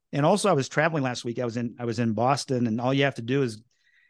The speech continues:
do, uh, do a search online, and it told me exactly where there was an F three group working out on Saturday. So it's, and you can just show up and, uh,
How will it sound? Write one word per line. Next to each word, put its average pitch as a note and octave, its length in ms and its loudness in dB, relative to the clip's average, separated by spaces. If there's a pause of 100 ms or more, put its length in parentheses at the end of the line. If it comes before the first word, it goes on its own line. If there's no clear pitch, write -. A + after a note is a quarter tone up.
(240)
do, C3+ 300 0
uh, B2 300 0
do C3 160 0
a B2 40 0
search D3+ 360 0
online, C#3 540 2
and B2 180 -4
it A#2+ 80 -16 (100)
told C3 160 0
me C3 80 0
exactly B2+ 460 -4
where B2 160 0
there B2 100 0
was A#2 160 -4
an A#2 80 -6
F B2+ 180 -6
three C3 200 0
group B2 260 -2
working B2+ 340 -2
out B2 200 -2
on A#2+ 120 -2
Saturday. A2+ 540 -4
So B2 260 0
it's, A#2 220 -4 (580)
and B2+ 140 4
you B2 60 6
can B2+ 100 6
just C#3 200 4
show C#3 280 2
up C#3+ 320 2
and, A#2+ 240 -2
uh, A#2 280 -6